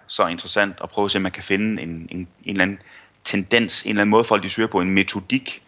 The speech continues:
som man måske ikke lige havde tænkt, at okay, søger folk sådan der, søger de i den retning.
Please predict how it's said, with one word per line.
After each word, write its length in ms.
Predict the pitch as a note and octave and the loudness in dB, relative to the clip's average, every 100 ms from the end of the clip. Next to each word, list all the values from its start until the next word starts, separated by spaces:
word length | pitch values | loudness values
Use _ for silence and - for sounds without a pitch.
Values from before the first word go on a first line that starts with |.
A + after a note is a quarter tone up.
| _ | _
som 180 | - F#2 | 2 4
man 120 | F#2 | 4
måske 260 | F#2+ - A#2 | 2 4 2
ikke 160 | A2+ | 4
lige 120 | A2+ | 0
havde 160 | G2 F2 | 0 -2
tænkt, 460 | - A2+ F2+ - - | 0 -2 -2 -10 -8
at 100 | - | -8
okay, 300 | - - A2 | -8 -6 -4
søger 220 | A#2 F2+ F2+ | -2 -2 2
folk 280 | D#2+ D#2+ | 2 2
sådan 360 | - - - E2+ | 0 0 0 4
der, 220 | E2 D2+ | 4 4
søger 220 | - G2 | 2 0
de 80 | F2+ | 0
i 80 | F#2 | -2
den 260 | - A#2+ F#2+ | 0 0 2
retning. 360 | F#2 D#2+ D#2 | 0 -2 -10